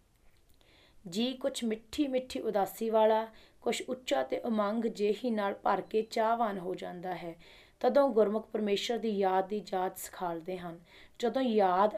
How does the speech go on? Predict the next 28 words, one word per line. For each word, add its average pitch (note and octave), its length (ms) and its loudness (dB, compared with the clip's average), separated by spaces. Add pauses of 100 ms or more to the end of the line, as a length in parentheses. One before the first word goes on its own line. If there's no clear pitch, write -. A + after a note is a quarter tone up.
ਅਰਥਾਤ G3 380 -2
ਸਿਮਰਨ G#3 420 -4
ਦੇ A3+ 100 -2
ਸਵਾਦ F#3+ 400 0
ਦਾ G#3+ 100 -4
ਝਲਕਾ G3+ 440 -2
ਪੈ G#3 260 2
ਗਿਆ, F#3 280 -2 (300)
ਸਮਝੋ A3+ 420 2
ਕਿ B3 120 0
ਪ੍ਰੇਮ G3+ 380 -4
ਅੰਦਰ F3 280 -8
ਵੜ F3 200 -10
ਗਿਆ। E3+ 280 -18 (520)
ਇਹ B3 200 6
ਪ੍ਰੇਮ G#3 440 0
ਨਾਮ F3 340 -4
ਹੈ, G#3+ 260 4 (180)
ਪਿਆਰੇ F#3 380 2
ਦਾ F3+ 120 -2
ਮੇਲ E3+ 340 -6
ਹੈ। E3+ 180 -12 (280)
ਬਸੰਤ E3+ 380 -8
ਕੌਰ, D#3 200 -12 (720)
ਡਾਢਾ A3+ 400 4
ਸਾਫ਼ F#3+ 400 2
ਰਸਤਾ A#3+ 340 -2
ਹੈ, F#3+ 360 -4